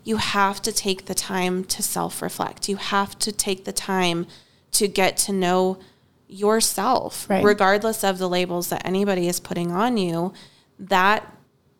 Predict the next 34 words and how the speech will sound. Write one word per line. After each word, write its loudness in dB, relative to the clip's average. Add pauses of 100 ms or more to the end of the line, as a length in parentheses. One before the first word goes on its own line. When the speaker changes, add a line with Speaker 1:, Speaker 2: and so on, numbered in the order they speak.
(240)
Speaker 1:
whether 0
it's 0
five -2
minutes 0
a 2
day, 2
ten -2
minutes 0
a -4
day, 2
whatever 2
you 2
can -2
fit 0
in 2
to -2
really 2
stop 0
and -4
think, -2
"Okay, -2 (480)
who 4
am 2
I? -2 (640)
What 2
do 4
I 6
like? 0
What 2
do 6
I 8
wanna 4
work -2
on?" 0